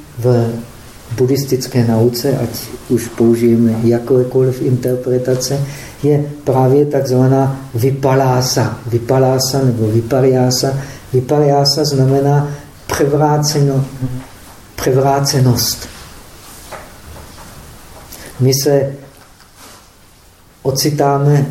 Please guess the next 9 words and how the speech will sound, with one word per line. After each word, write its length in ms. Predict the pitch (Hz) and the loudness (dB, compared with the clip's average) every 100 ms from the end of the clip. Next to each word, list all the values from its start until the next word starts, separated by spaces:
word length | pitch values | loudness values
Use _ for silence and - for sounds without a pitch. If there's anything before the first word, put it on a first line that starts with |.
| - | -4
v 420 | 117 117 117 113 - - - - - - - - - - - - - - - - - - - - - - - - - - - - | -2 0 2 2 0 -6 -16 -18 -14 -14 -16 -20 -20 -20 -20 -20 -12 -12 -12 -16 -20 -20 -20 -20 -20 -20 -20 -20 -20 -20 -18 -8
strasti, 840 | - - 127 131 - - 143 143 - - - - - | -6 0 2 2 -2 0 2 2 -2 -12 -16 -16 -6
v 40 | |
utrpení, 680 | 151 143 135 147 139 143 147 - - | -4 -2 -2 0 0 2 0 -2 -4
protože 420 | 131 143 156 151 | -2 2 2 2
máme 440 | 147 147 147 151 - - - | 4 4 4 2 0 -6 -8
tři 240 | - 156 | 0 0
druhy 420 | 147 135 135 139 | 2 2 2 2
převrácenosti. 1040 | 139 - 127 127 131 131 131 117 107 - | 0 2 2 4 2 0 0 0 0 -4